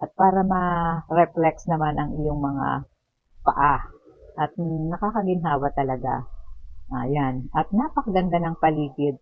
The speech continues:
Punong-puno ng mga puno. Hmm.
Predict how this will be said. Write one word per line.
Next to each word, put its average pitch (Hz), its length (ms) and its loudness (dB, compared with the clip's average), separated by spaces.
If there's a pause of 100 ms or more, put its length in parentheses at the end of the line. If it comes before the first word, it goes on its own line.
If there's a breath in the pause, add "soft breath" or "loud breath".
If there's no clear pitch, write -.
Punong-puno 180 600 0
ng 156 160 -2
mga 147 280 -2
puno. 175 480 -2 (640)
Hmm. 131 280 -6